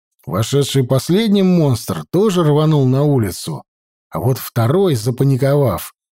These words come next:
попытался прорваться дальше в подъезд, наткнулся на первого, и они, столкнувшись, неловко рухнули прямо в спирали колючей проволоки, запутываясь в ней все сильнее и сильнее.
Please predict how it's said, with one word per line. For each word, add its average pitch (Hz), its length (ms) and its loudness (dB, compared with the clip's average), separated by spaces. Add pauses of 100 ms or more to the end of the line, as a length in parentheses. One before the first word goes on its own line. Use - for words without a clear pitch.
(160)
попытался 160 600 -4
прорваться 151 640 0
дальше 139 460 0
в - 100 -12
подъезд, 139 720 0 (400)
наткнулся 139 600 0
на 131 140 2
первого, 131 680 0 (440)
и 90 60 -2
они, 147 280 2
столкнувшись, 147 920 0
неловко 156 540 2
рухнули 139 520 0
прямо 143 540 0
в - 40 -8
спирали 135 760 0 (220)
колючей 117 460 0
проволоки, 117 960 -2 (340)
запутываясь 160 840 0
в 143 180 2
ней 151 300 2
все 123 180 -2
сильнее 131 640 2
и 117 40 0
сильнее. 123 840 0